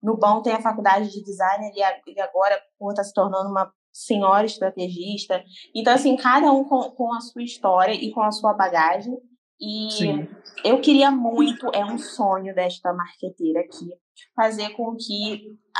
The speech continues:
Speaker 1: é, mais pessoas tenham acesso a esse conteúdo que a gente gera todos os dias. Ou vocês estão achando que a gente só fala de Gretchen? Não, meus amores.
Speaker 2: É, a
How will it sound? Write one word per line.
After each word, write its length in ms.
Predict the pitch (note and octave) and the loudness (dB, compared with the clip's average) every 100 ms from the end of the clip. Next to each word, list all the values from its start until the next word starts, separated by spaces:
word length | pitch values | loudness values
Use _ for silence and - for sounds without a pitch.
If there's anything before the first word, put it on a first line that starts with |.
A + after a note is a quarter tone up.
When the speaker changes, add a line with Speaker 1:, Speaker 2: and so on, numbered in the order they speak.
| - | 2
Speaker 1:
é, 220 | F#3+ F#3+ _ _ - E3 | 2 2 _ _ -12 -2
mais 400 | G3 A3+ C4+ D#4+ | 4 6 6 4
pessoas 520 | - C#4 C#4 G3+ G3+ G#3 | 4 2 4 0 0 -2
tenham 300 | G#3+ G#3+ A3 | -2 0 -2
acesso 680 | A3 A3 G#3 G#3 G#3+ - - | -4 -2 2 2 -2 -6 0
a 180 | G#3+ G3+ | 2 0
esse 300 | G3 - G#3+ | -4 -8 -6
conteúdo 640 | G#3+ A3 C4+ A3 A3 B3+ | -6 0 0 0 -4 -2
que 100 | D4 | 2
a 120 | C#4 | 4
gente 320 | C4 C#4 D#4+ C#4 | 4 4 4 2
gera 340 | G#3+ A#3 C#4 - | 2 2 0 -2
todos 280 | A3 G#3 A#3+ | -4 -2 -6
os 100 | B3+ | -8
dias. 280 | G#3+ G#3+ G3 | -8 -10 -8
Ou 60 | |
vocês 160 | F#3 - | -12 -10
estão 160 | - F#3 | -4 -4
achando 240 | F3+ E3+ | -2 -6
que 80 | F3 | -6
a 20 | |
gente 180 | E3+ E3 | -6 -4
só 120 | F3 E3+ | -4 2
fala 160 | E3 | 2
de 100 | E3 | 2
Gretchen? 460 | E3+ D3+ C#3+ - C4+ - _ - | 2 2 0 -8 -12 -12 _ -4
Não, 240 | D#3+ D3 F3 | 0 2 2
meus 140 | F#3+ | 0
amores. 300 | E3+ D3 C#3 | 0 2 6
Speaker 2:
É, 40 | |
a 40 | C3 | 6